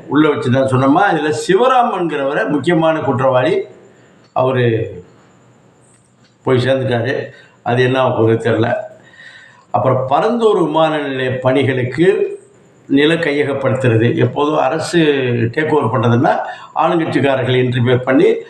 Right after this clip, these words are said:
வெளியில உள்ள மே-, பாதி வந்து கவர்மெண்ட் முடிக்கும், மீதியை வந்து அந்த கட்சிக்காரர்கள் பஞ்சாயத்து பண்ணி பேசி முடிப்பாங்க. எவ்வளோ?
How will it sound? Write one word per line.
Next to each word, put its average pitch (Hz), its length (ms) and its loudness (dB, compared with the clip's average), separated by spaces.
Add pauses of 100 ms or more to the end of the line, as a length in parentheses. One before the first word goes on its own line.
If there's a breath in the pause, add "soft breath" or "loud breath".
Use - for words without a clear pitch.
(140 loud breath)
வெளியில 190 240 4
உள்ள 151 400 0
மே-, 135 180 0
பாதி 175 380 2
வந்து 165 260 -4
கவர்மெண்ட் 170 460 0
முடிக்கும், 143 360 2
மீதியை 196 300 4
வந்து 175 340 2
அந்த 165 380 0
கட்சிக்காரர்கள் 160 840 0
பஞ்சாயத்து 160 540 0
பண்ணி 131 220 0
பேசி 127 360 0
முடிப்பாங்க. 113 480 0
எவ்வளோ? 135 460 2